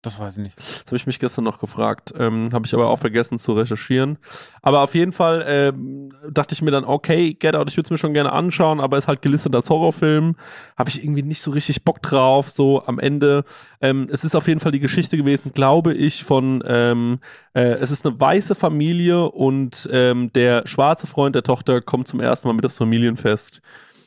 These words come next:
Speaker 2: Und, ähm, merkt,
Speaker 1: Alles
Speaker 2: dass
Speaker 1: wird immer weirder.
Speaker 2: alles wird immer weirder, ja. Mhm.
Speaker 1: Genau.
Speaker 2: Oh.
Speaker 1: Ähm,
Speaker 2: Du hast ihn ja gesehen, du kannst gerne was darüber
Speaker 1: ich hab
Speaker 2: erzählen.
Speaker 1: den damals gesehen, als der,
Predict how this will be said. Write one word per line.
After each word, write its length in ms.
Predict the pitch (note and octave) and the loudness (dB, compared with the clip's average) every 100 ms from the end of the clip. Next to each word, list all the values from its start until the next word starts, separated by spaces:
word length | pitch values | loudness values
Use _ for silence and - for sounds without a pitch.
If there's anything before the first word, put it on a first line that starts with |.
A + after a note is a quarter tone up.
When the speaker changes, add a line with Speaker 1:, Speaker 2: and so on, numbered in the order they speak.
| - | -4
Speaker 2:
Und, 440 | A#2+ A#2+ A#2+ - - | 0 0 0 -2 0
ähm, 360 | B2 A2+ - | 0 0 -2
merkt, 200 | A#2+ A#2+ B2 | 0 0 0
Speaker 1:
Alles 160 | B2+ | -2
Speaker 2:
dass 80 | - | -4
Speaker 1:
wird 120 | B2 | -6
immer 300 | B2+ A2+ G#2 | -2 -2 -4
weirder. 380 | A2 A2+ G#2+ A#2+ | -8 -12 -14 -6
Speaker 2:
alles 300 | - B2 - | -2 -2 -2
wird 120 | A#2+ | -4
immer 160 | A#2 A#2 | -2 -4
weirder, 400 | A#2 A2+ - - | -4 -4 -6 -8
ja. 160 | A2+ - _ - | -12 -14 _ -12
Mhm. 280 | B2 C#3 E3+ | -10 -10 -12
Speaker 1:
Genau. 340 | G#2 G#2 A#2 A2 _ | -16 -16 -16 -20 _
Speaker 2:
Oh. 260 | C3 C3 B2+ _ _ _ _ _ _ _ _ - | -8 -8 -10 _ _ _ _ _ _ _ _ 0
Speaker 1:
Ähm, 420 | C3 B2+ B2 A#2 - _ _ - - | 0 0 -2 -6 -10 _ _ -20 -2
Speaker 2:
Du 120 | C#3 | 0
hast 100 | C3 | 2
ihn 60 | D3 | 2
ja 40 | |
gesehen, 200 | C3 C#3 | 2 0
du 60 | C#3 | 0
kannst 200 | A#2 - | -2 -2
gerne 180 | B2 A#2 | -2 -2
was 120 | A#2+ | -4
darüber 160 | A2+ A#2 | -2 0
Speaker 1:
ich 60 | |
hab 80 | G#2+ | 0
Speaker 2:
erzählen. 160 | D3+ B2+ | 0 2
Speaker 1:
den 20 | |
damals 320 | C3 C#3 - | 2 2 -2
gesehen, 300 | B2 C3 C#3+ | -4 -2 0
als 160 | C3+ A#2+ | -2 -2
der, 160 | C3 | -6